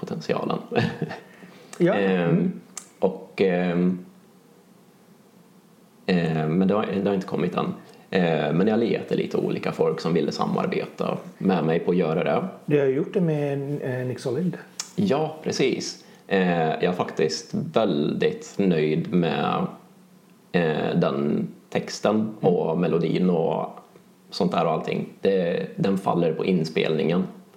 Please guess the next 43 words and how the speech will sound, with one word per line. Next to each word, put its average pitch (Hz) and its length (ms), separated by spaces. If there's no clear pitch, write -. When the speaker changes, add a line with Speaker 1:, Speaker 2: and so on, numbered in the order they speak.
Speaker 1:
Det, 95 580
den 92 180
Speaker 2:
Mm. 92 120
Speaker 1:
är 85 460
heller 90 300
inte 92 200
studioinspelad. 87 920
Speaker 2:
Ja, 135 200
okej. 139 300
Speaker 1:
Ja, 90 240
så, 95 340
eh, 85 480
det 92 380
är, 73 540
det 98 340
är - 40
tråkigt - 420
med 82 100
den, - 180
men 101 120
annars 92 220
är - 40
jag 80 80
väldigt - 600
nöjd - 260
med - 120
den - 220
låten. - 380
Speaker 2:
I, 135 40
I - 20
Breathe 120 300
You 120 160
In 127 260
heter 113 220
den 98 100
Speaker 1:
Ja. 95 60
Speaker 2:
i 92 100
alla 90 100
fall. 123 100
Kom 143 320
tjugohundraarton 127 640
den 113 160
också? 190 260